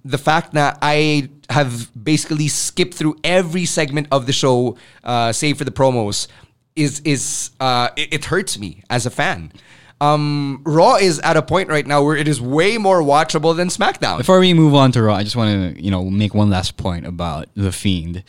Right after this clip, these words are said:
Speaker 2: about Bray Wyatt. And I think it goes back, our disappointment goes back to the re-, I mean, to the fact that he was even booked to win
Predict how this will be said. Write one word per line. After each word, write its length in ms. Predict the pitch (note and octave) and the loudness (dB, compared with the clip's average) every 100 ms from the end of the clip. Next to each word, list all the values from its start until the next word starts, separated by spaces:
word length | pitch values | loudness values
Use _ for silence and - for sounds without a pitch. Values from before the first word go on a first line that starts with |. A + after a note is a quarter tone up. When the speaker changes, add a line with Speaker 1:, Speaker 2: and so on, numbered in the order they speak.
| - - - | -20 -20 -8
Speaker 2:
about 220 | G2+ F#2 | -4 -2
Bray 160 | G#2+ G2+ | 0 0
Wyatt. 480 | F#2 F#2 E2 E2 - | 0 -2 -4 -10 -6
And 420 | B2 A#2 G#2+ G#2+ - _ _ - | 0 2 0 -4 -12 _ _ -6
I 60 | |
think 160 | B2+ E3 | -2 0
it 80 | B2 | 4
goes 240 | A2+ A2+ | 4 4
back, 280 | F#2+ G2+ F#2 | 2 0 0
our 240 | - G#2+ G#2 | 0 2 2
disappointment 840 | G2 A2+ - A2+ G#2+ G2+ F2+ E2 - - | 0 -2 -2 -2 0 0 -2 -8 -10 -6
goes 260 | G#2+ G2+ F#2 | 0 0 -2
back 420 | F#2 - - - _ - _ _ | -6 -8 -10 -20 _ -20 _ _
to 460 | G#2+ G2+ F#2+ F#2 - _ _ | 2 2 2 -4 -10 _ _
the 120 | A2 A2+ | -2 2
re-, 260 | A2 A#2 | 2 2
I 60 | A#2 | 6
mean, 180 | B2 A2 | 6 6
to 100 | B2 | 4
the 80 | |
fact 480 | A2 - A2+ A2 - | 2 2 2 2 0
that 180 | G#2+ G#2 | -2 0
he 160 | G#2+ A#2 | 0 2
was 280 | G#2+ G2+ F#2+ | 4 2 0
even 380 | A2+ G#2+ G2+ | 0 2 2
booked 280 | F#2 G2 - | 2 -2 -2
to 80 | G#2+ | -4
win 320 | G2 F#2+ F2+ | 0 0 -2